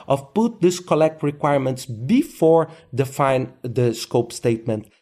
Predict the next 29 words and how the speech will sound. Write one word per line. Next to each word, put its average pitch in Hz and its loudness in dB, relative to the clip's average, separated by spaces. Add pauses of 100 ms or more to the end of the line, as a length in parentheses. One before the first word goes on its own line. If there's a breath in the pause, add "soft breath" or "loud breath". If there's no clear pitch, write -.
(120)
define 131 0
the 123 -2
scope, - -4 (240 soft breath)
is 139 -2
to 165 0
help 240 0
everybody 180 2
to 131 -12
understand 165 2
that 127 -2
first, - 2 (280 soft breath)
we 120 0
need 202 0
to 208 -6
talk 226 -2
to 226 -2
the 190 2
stakeholders 143 -4 (260 soft breath)
and 135 0
we 151 0
need 165 -2
to - -8 (120)
understand 226 2
what 185 2
they 214 4
need 196 0
for - -4
the 156 -4
project 131 -2